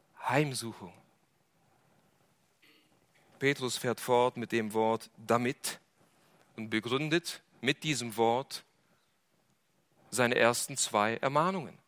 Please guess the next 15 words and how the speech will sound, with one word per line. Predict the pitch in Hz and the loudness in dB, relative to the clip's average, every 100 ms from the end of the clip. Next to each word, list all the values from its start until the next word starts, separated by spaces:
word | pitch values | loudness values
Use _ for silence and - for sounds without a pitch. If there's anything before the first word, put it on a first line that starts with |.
| _ _ _ _ | _ _ _ _
Wieso | 104 113 - 123 120 165 202 _ _ _ _ _ - | -12 -6 -2 0 0 -2 -6 _ _ _ _ _ -10
sollt | 113 123 127 - | 0 2 2 -2
ihr | 127 131 143 156 _ _ _ _ _ | -2 -2 -2 -8 _ _ _ _ _
euch | - 120 - - | -12 -12 -14 -10
den | 113 | -8
fleischlichen | 107 120 123 - 143 120 | 0 4 4 4 -8 -10
Begierden | 120 117 120 120 | -6 -4 -4 -6
enthalten? | 120 - 117 120 135 135 | -6 2 2 2 -4 -14
Wieso | 113 127 113 139 175 170 | -10 -6 0 2 2 0
sollt | 127 127 120 | 2 2 4
ihr | 123 135 | 2 6
ehrbar | 131 151 135 131 131 - - | 6 6 4 2 2 -4 -6
in | 143 | -4
dieser | 165 139 120 | -2 -2 4
Welt | 123 | 4